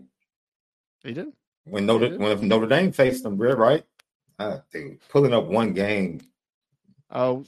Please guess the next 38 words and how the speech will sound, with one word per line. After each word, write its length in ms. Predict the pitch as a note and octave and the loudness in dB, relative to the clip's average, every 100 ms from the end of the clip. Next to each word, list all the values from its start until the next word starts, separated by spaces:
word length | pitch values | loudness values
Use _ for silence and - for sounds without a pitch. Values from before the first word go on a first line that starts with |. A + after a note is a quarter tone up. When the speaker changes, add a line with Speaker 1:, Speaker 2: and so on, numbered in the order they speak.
| _ | _
Speaker 1:
and, 160 | C#3 C3+ C#3+ | -12 -10 -8
and 240 | D3+ D#3 | -4 0
we 80 | G3 | 2
need 80 | G3 | 2
to 80 | |
Speaker 2:
Um, 40 | E3+ | 2
Speaker 1:
comment 260 | E3+ D#3+ D3 | 0 0 -2
in 20 | |
the 80 | B2 | -4
chat 240 | D#3+ C#3 | -2 -2
about 300 | B2+ B2 A2+ | 0 0 -2
getting 220 | C3+ C3 | -6 -6
upset. 380 | A2+ - - - | -8 -10 -12 -10
No 80 | C3 | -8
one's 160 | D#3+ | -6
upset. 480 | D3 B2 - C3+ B2 | -8 -10 -10 -8 -8
We're 100 | A#2 | -10
having 200 | A2+ C3 | -10 -8
a 60 | B2 | -8
conversation. 880 | C3 A#2+ G#2+ - G#2+ G#2+ - A2 A2 | -8 -8 -10 -8 -10 -10 -12 -12 -12
Please 220 | C3+ G#2+ | -12 -12
don't 120 | G2 | -14
do 100 | D#2+ | -14
that 180 | C#2+ B1 | -14 -14
stuff, 320 | - C#2 - | -14 -16 -16
man. 200 | B1+ C#2+ | -18 -16
I 120 | C#2 | -14
hate, 180 | A2+ F#2+ | -12 -12
I 140 | - G#2+ | -10 -12
hate 200 | G2 - | -12 -12
that 140 | - | -10
<laughs> 0 | |
stuff 300 | - - G3+ | -4 2 2
Speaker 2:
Yeah. 60 | F#3+ | 6
Speaker 1:
so 180 | F#3+ E3+ | 6 6
much. 220 | C#3+ C#3 - - - | 4 2 -8 -20 -4
All 120 | F3 | 0
right, 100 | E3+ | 0